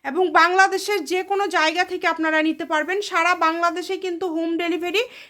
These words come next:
ডেলিভারি চার্জটাও খুবই কম, মাত্র একশো পঞ্চাশ টাকা দিয়ে দুইটা তিনটাও শাড়ি আপনারা নিতে পারবেন, only পাঁচশো।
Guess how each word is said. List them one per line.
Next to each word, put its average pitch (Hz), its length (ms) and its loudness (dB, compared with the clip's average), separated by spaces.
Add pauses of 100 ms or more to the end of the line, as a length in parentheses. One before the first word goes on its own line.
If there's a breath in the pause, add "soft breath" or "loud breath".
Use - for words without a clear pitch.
(120)
ডেলিভারি 370 500 2
চার্জটাও 370 520 0
খুবই 370 320 -2
কম, 277 320 -2
মাত্র 339 360 -2
একশো 359 320 0
পঞ্চাশ 339 400 -4
টাকা 339 220 -2
দিয়ে 381 180 -2 (320 loud breath)
দুইটা 339 320 2
তিনটাও 370 380 0
শাড়ি 349 300 -2
আপনারা 330 360 -2
নিতে 320 240 -2
পারবেন, 254 340 0 (100)
only 349 240 2
পাঁচশো। 294 600 -6